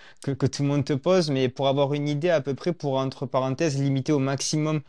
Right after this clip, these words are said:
le risque de problème au niveau du foie, qu'est-ce que toi tu conseilles ? J'imagine que tu vas me dire de pas consommer d'alcool, mais, euh, <laughs> mais si on veut se faire une petite folie, euh, qu'est-ce que tu peux nous, nous conseiller ?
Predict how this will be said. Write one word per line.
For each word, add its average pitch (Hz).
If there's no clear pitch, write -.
le 127
risque 143
de 127
problème 139
au 131
niveau 127
du 120
foie, 180
qu'est-ce 160
que -
toi 151
tu -
conseilles ? 135
J'imagine 139
que 160
tu -
vas 143
me 135
dire 143
de 127
pas 135
consommer 135
d'alcool, 131
mais, 139
euh, 139
<laughs> 202
mais 139
si 135
on 151
veut 147
se -
faire 156
une 143
petite 143
folie, 156
euh, 143
qu'est-ce 139
que -
tu 131
peux 135
nous, 131
nous 127
conseiller ? 127